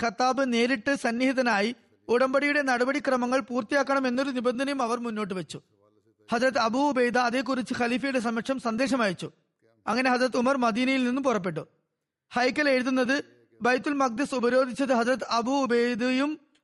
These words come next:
ഹസ്രത് ഖാലിദുമാണെന്ന നിവേദനം വസ്തുതകൾക്ക് വിരുദ്ധമാണ് എന്ന് മനസ്സിലാക്കേണ്ടിയിരിക്കുന്നു. കാരണം ആ സമയത്ത് ഇരുവരും ഹോംസ്, ഹലബ്, അന്താക്യ അതുപോലെ മറ്റ് അവയോട് അടുത്തുള്ള പട്ടണങ്ങൾ എന്നിവിടങ്ങളിൽ വിജയകരമായ യുദ്ധമുന്നേറ്റങ്ങൾ നടത്തുന്നതിൽ വ്യാപൃതരായിരുന്നു.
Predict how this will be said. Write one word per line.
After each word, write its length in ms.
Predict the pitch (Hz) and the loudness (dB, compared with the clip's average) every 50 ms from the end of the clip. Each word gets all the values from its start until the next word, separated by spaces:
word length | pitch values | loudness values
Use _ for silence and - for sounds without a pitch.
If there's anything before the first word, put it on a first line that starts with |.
| _ 214 | _ -2
ഹസ്രത് 280 | 226 226 262 247 220 277 | 0 0 0 0 -2 -2
ഖാലിദുമാണെന്ന 720 | - 247 240 233 240 262 233 294 277 254 233 240 247 262 | 0 2 2 2 2 2 0 2 2 2 2 0 0 -2
നിവേദനം 480 | 262 254 240 233 233 226 233 262 277 262 | -2 0 0 2 0 2 0 0 0 0
വസ്തുതകൾക്ക് 800 | 254 220 - - 254 247 262 262 262 262 - - 311 320 508 - | -2 -2 -2 -2 0 2 2 2 2 2 0 -2 -4 -4 -4 -4
വിരുദ്ധമാണ് 540 | 240 233 233 247 214 285 277 262 240 240 262 | -4 -4 -4 -2 -2 0 0 0 0 0 0
എന്ന് 180 | 247 233 247 | -2 -2 0
മനസ്സിലാക്കേണ്ടിയിരിക്കുന്നു. 920 | 233 226 214 202 - 247 247 233 175 254 240 233 208 185 151 185 160 147 151 _ _ _ _ _ _ _ _ 254 | -2 -2 -2 -2 -2 -2 -2 -2 -2 -2 -2 -2 -4 -4 -6 -8 -10 -10 -12 _ _ _ _ _ _ _ _ 0
കാരണം 380 | 240 240 254 247 277 285 262 | 2 2 2 0 0 0 0
ആ 100 | 247 262 | 2 0
സമയത്ത് 420 | 262 - 277 254 254 254 254 - 294 | 2 2 0 0 0 0 0 -2 -2
ഇരുവരും 560 | 285 269 262 247 254 262 269 262 294 294 294 - _ _ _ _ - - | -2 0 0 0 2 2 2 0 0 -2 -6 -10 _ _ _ _ -4 0
ഹോംസ്, 400 | 240 240 247 254 277 302 277 - _ _ _ - | 2 2 4 2 2 0 -4 -10 _ _ _ -2
ഹലബ്, 360 | - 226 233 247 254 254 254 - | 0 0 2 2 0 0 -2 -2
അന്താക്യ 560 | - 226 226 233 180 277 269 262 202 - 269 277 | -2 -2 0 0 2 2 2 0 0 0 0 0
അതുപോലെ 400 | 262 233 226 247 254 254 254 269 | 0 0 0 0 2 2 2 2
മറ്റ് 220 | 247 240 226 175 - _ _ - | 0 -2 -4 -4 -8 _ _ -4
അവയോട് 300 | 226 220 226 247 262 277 | -2 0 2 2 2 2
അടുത്തുള്ള 440 | 262 240 226 202 - 277 277 277 285 | 2 0 0 0 0 0 2 2 0
പട്ടണങ്ങൾ 480 | 277 254 233 - 240 240 247 247 262 247 | 0 -2 -4 -4 -6 -6 -6 -4 -4 -4
എന്നിവിടങ്ങളിൽ 540 | 226 214 233 233 226 214 196 196 214 247 240 _ _ _ _ _ _ | -4 -4 -4 -4 -4 -4 -4 -4 -4 -6 -6 _ _ _ _ _ _
വിജയകരമായ 520 | 214 262 214 277 302 302 311 302 294 294 302 302 | -4 -2 0 0 2 2 2 2 2 2 2 0
യുദ്ധമുന്നേറ്റങ്ങൾ 640 | 269 240 277 285 285 277 269 277 233 285 277 277 | 0 -2 -2 -2 -2 -2 -2 -2 -2 -2 -2 0
നടത്തുന്നതിൽ 520 | 269 262 240 233 - 269 269 277 269 277 | 0 0 0 0 -2 -2 -4 -2 -2 -2
വ്യാപൃതരായിരുന്നു. 720 | 247 247 247 240 233 262 220 277 254 220 190 175 156 135 120 | 0 2 2 2 2 0 0 2 2 2 0 -2 -4 -8 -12